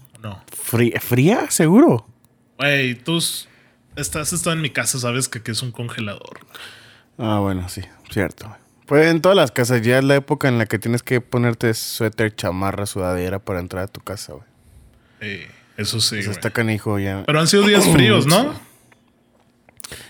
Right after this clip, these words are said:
Speaker 2: En la mañanita sí,
Speaker 1: Sí, güey.
Speaker 2: hemos amanecido a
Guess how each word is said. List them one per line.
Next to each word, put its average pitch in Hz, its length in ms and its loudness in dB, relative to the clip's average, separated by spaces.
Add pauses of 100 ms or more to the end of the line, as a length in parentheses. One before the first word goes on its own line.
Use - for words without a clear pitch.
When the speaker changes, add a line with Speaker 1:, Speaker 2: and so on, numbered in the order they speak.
Speaker 2:
En 113 160 4
la 110 60 4
mañanita 110 500 2
sí, 110 400 2
Speaker 1:
Sí, - 60 -8
güey. - 260 -8
Speaker 2:
hemos 113 260 0
amanecido 107 540 2
a 90 400 2